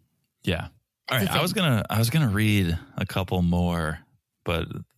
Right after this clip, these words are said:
Speaker 1: this is already getting long, I think. Let me read one more, and then you
Speaker 2: Okay.
Speaker 1: guys should check out the interview yourself. So the question was, Caleb and Alina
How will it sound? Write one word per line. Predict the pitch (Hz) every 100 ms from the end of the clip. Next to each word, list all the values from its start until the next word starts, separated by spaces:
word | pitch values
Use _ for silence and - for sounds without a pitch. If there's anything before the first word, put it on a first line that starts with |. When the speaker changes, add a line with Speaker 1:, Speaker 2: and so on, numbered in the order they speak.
| _
Speaker 1:
this | 101 98
is | 95
already | 90 82
getting | 82 82 73
long, | 73 78 78
I | 78
think. | 101
Let | 156
me | 202
read | 175 135
one | 101 98 92
more, | 85 76 73 -
and | 92
then | 87
you | 135
Speaker 2:
Okay. | 202
Speaker 1:
guys | -
should | - - -
check | - 85
out | 73 71
the | 73
interview | 73 67 71 60 - _ _ - _ _ -
yourself. | 82 80 69 - - -
So | - 95 85 - - _ _ -
the | 95
question | - 98 92 92
was, | 90 82 80 - _
Caleb | - 123 160 147 131 - -
and | 101
Alina | 98 127 143 78